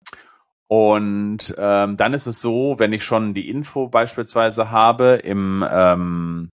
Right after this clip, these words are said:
von der, von der, von der Bauaufsicht, dass zum Beispiel keine Bauakte mehr vorliegt, weil das Haus so alt ist oder sonst was, dann frage ich auch tatsächlich im Termin nach, ob Parteien irgendwie noch was haben.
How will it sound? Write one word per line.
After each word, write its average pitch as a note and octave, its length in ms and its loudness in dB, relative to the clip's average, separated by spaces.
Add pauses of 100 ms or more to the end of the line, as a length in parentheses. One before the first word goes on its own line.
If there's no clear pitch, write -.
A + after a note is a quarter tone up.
(1300)
von G#2+ 140 0
der, G2+ 220 0
von G2 240 -6
der, F#2 260 0
von G2+ 100 -8
der F2+ 80 -6
Bauaufsicht, B2 580 0
dass G2 120 -10
zum G2 100 -10
Beispiel F#2+ 280 -8
keine F#2+ 240 -12
Bauakte A2+ 360 4
mehr F2+ 120 -6
vorliegt, F2+ 360 -10
weil E2+ 80 -8
das - 120 -14
Haus A#2 180 4
so G2+ 100 2
alt G#2+ 240 2
ist G#2+ 160 -2
oder F2 140 -4
sonst G2 300 -2
was, A#2+ 280 -2
dann G2+ 240 -2
frage G3 380 2
ich - 160 -10
auch - 160 -2
tatsächlich G2+ 580 -6
im A2 160 -6
Termin F2+ 380 -6
nach, G#2+ 420 2
ob - 220 -2
Parteien G2 560 -2
irgendwie G2 400 -2
noch F#2 200 0
was F2+ 220 0
haben. E2 380 2